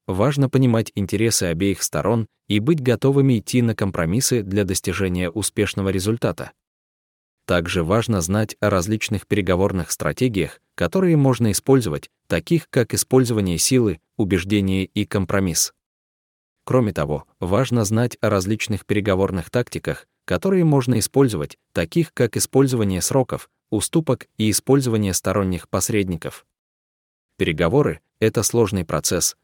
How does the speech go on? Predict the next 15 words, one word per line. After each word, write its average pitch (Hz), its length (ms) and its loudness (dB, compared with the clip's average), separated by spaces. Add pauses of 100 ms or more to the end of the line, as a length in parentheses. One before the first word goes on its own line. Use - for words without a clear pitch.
требующий 107 520 2
большого 104 480 2
мастерства 82 640 -4 (180)
и 104 80 0
знаний, 113 600 0
чтобы 127 340 0
добиться 95 480 0
успеха. 95 560 -4 (920)
Важно 110 460 0
понимать 107 400 0
различные 95 640 -2
модели 95 360 0
и 101 200 -4
стратегии 95 580 -2
переговоров, 87 640 0